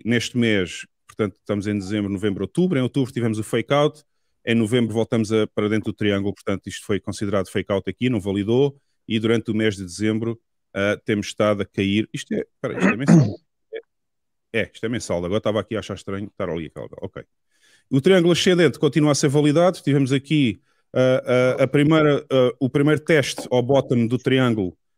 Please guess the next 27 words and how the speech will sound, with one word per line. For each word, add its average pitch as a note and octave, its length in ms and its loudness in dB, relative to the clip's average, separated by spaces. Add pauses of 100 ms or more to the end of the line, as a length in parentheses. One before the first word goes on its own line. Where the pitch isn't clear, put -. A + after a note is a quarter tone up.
(160)
com B2+ 340 2
o B2 160 2
mês B2 320 2
de A2 40 -10
maio A#2 300 2
e A#2 80 2
junho. D#3+ 480 2
Depois, C3 240 0
em B2+ 100 2
julho, A#2+ 240 0
começamos A#2+ 340 -2
novamente A#2+ 360 -2
a B2 60 -4
subir. D#3 440 0 (380)
Fomos A#2 240 -2
fazer B2+ 220 0
o C3 80 4
fake B2 280 -2
out B2+ 240 2
e A#2+ 60 2
agora A#2 140 2
estamos A2+ 200 -2
novamente A2 420 -2
a G2 40 -6
descer A2+ 300 0
e A2 100 -2
provavelmente G2+ 720 -2